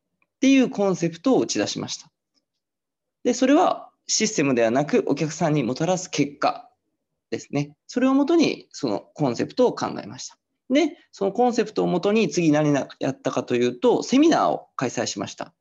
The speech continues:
お客さんは、あの、システムに興味ある人はいないんですけども、この営業マンがこう自ら動くっていう、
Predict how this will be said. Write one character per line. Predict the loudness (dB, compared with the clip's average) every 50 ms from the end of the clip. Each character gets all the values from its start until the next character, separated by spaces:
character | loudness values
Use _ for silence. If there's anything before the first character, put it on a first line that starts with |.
| _ _ _ _ _ _ _ _ _ _ _ _ _ _ _ _ _ _ _ _ _ _ _ _ _ _ _ _ _ _ _
お | 0
客 | 0 0 2
さ | 2 2 2
ん | 4
は、 | 4 2
あ | 2
の、 | 2 0 0
シ | 0 2 2 2
ス | 0 2
テ | 2 4
ム | 4 4
に | 2 2
興 | 2 0 0 2
味 | 2 2
あ | 0
る | 0
人 | -2 -2 -2 -2
は | 0 0
い | 0
な | 0 0
い | 2
ん | 0
で | 0
す | -2 -2
け | -4 -4
ど | -4 0
も、 | 0 2 2 2 0 -2 -8 -10 _
こ | -6 -4
の | -4 -4 -2
営 | -2 0 0
業 | 2 2 2
マ | 2 0 0
ン | 0
が | 0 0
こ | -2 -2
う | 0
自 | 0 0 2 0 0
ら | 0 2 2 2
動 | 2 2 2 0 0
く | 2 2 2 2
っ | 2
て | 0 -6 -4 0 2
い | 4 4 4
う、 | 2 0 -4